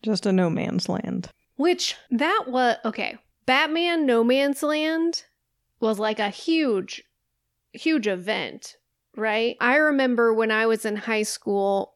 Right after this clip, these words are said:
Speaker 2: reading the, like, novelization for the graphic novel
Speaker 1: Oh, wow.
Speaker 2: for No Man's Land, and it was, like,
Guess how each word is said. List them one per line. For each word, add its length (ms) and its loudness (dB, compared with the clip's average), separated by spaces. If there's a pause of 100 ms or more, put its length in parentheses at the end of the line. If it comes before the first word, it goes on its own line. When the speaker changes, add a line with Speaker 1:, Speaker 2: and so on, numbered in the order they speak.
Speaker 2:
reading 880 0
the, 640 -2 (100)
like, 220 -4
novelization 1300 0 (560)
for 640 2
the 580 -4
graphic 540 -4
novel 680 -4 (280)
Speaker 1:
Oh, 80 0
wow. 420 -2
Speaker 2:
for 520 -2
No 240 -2
Man's 400 -4
Land, 540 -6 (120)
and 240 0
it 120 0
was, 280 2
like, 500 -2